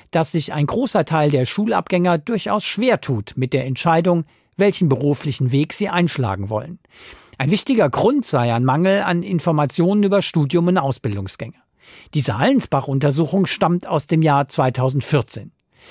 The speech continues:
Auch die Wissenschaftsjournalistin Ulrike Bartholomäus bescheinigt den Schulabgängern eher berufliche Orientierungslosigkeit nach dem Abschluss.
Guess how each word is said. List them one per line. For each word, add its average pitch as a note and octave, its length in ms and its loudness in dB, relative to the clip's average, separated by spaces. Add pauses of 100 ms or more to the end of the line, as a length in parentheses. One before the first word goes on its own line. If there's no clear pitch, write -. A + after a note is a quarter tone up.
(400)
Auch A3+ 260 2
die C3+ 200 0
Wissenschaftsjournalistin F3+ 1400 0
Ulrike F#3 520 2
Bartholomäus E3 880 2
bescheinigt C#3+ 640 -2
den B2+ 120 0
Schulabgängern F3+ 760 0
eher E3+ 380 2
berufliche D#3 680 0
Orientierungslosigkeit C3+ 1400 0
nach A2+ 200 -4
dem A2 180 -6
Abschluss. - 520 -10